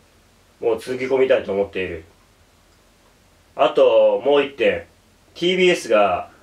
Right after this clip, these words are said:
この映画の宣伝のために、一気にYouTube上に放映したその動画、五分割されているんです。その五分割されている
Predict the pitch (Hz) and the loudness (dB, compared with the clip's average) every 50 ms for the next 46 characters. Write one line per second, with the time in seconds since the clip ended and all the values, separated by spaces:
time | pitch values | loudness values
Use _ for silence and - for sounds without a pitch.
0 | _ _ _ _ _ _ _ - - 127 127 131 131 131 127 139 143 143 139 139 | _ _ _ _ _ _ _ -8 -4 0 2 4 4 4 4 4 2 2 2 2
1 | 139 131 139 143 139 135 135 135 135 131 131 127 127 123 110 101 95 92 85 82 | 0 0 0 -2 -2 0 0 2 2 2 2 2 2 2 0 0 -2 -6 -6 -10
2 | - - _ _ _ _ _ _ _ _ _ _ _ _ - 139 147 139 - - | -14 -18 _ _ _ _ _ _ _ _ _ _ _ _ -12 -10 -10 -10 -10 -6
3 | 120 104 98 90 85 82 - _ _ _ _ _ _ _ - 127 135 131 135 135 | -6 -4 -4 -4 -6 -10 -12 _ _ _ _ _ _ _ -8 -6 -6 -4 -2 -2
4 | 131 123 117 120 123 117 113 113 110 110 107 101 - 120 123 123 117 120 117 113 | -2 -2 0 2 2 2 2 0 -2 -4 -4 -4 0 2 2 4 4 2 0 -2
5 | 110 - - 113 107 104 101 98 - - - _ _ _ _ _ _ _ _ _ | -4 -6 -6 -2 0 0 0 0 -2 -6 -14 _ _ _ _ _ _ _ _ _
6 | _ _ - 110 104 95 120 - - - 113 110 104 104 101 - - _ _ _ | _ _ -14 -10 -4 0 2 2 2 2 0 0 0 0 -2 -6 -10 _ _ _
7 | _ - 123 131 - 185 165 - 117 104 - - - 107 101 98 104 101 98 92 | _ -4 -2 0 2 2 2 2 0 -2 -4 -4 -4 -4 -4 -4 -4 -6 -6 -6
8 | 87 82 80 - - _ _ _ _ _ _ _ _ _ _ _ _ _ _ _ | -8 -12 -14 -18 -20 _ _ _ _ _ _ _ _ _ _ _ _ _ _ _
9 | _ _ _ - 123 123 127 139 139 143 190 180 - 131 120 - - - 120 117 | _ _ _ -8 -6 -2 0 0 2 2 2 2 2 2 0 0 0 0 0 0
10 | 113 113 117 113 110 110 113 113 104 92 - - | -2 -2 -4 -4 -2 -2 -2 0 -2 -2 -4 -8